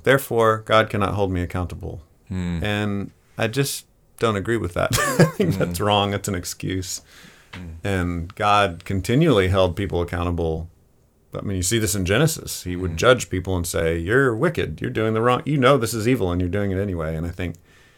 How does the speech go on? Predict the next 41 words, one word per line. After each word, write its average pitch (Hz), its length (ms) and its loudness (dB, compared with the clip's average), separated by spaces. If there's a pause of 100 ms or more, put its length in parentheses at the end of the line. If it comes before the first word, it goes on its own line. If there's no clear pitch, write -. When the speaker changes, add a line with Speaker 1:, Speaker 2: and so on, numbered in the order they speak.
(580)
Speaker 1:
as 110 160 2
human 107 220 0
beings, 98 240 2
we 98 60 6
have 90 100 6
a 85 60 -2
huge 92 260 -2
capacity 82 600 0
to 82 260 -4
justify 78 560 0
what 76 160 -4
we're 78 80 -6
doing 80 280 -4
and 78 120 -4
say, 76 420 -2 (100)
"Well, 82 160 -8
I 80 60 -4
didn't 104 200 -4
know," 85 220 0
or, 85 360 -4 (220)
"It's - 100 -12
not 110 120 -4
really 98 260 -2
wrong," 85 360 -2
or, 78 80 -4
Nobody, 98 400 -2
there 90 180 0
wasn't 110 300 4
a 92 80 -4
sign, 85 520 0
so 85 580 -2
<laughs> - 20 -20
I - 720 -8
didn't 90 120 -8
know 90 100 -6
it 87 40 -6
was 85 120 -8
wrong. 90 320 -4 (220)
Speaker 2:
And, 117 180 4
and 110 180 4
really, 104 380 6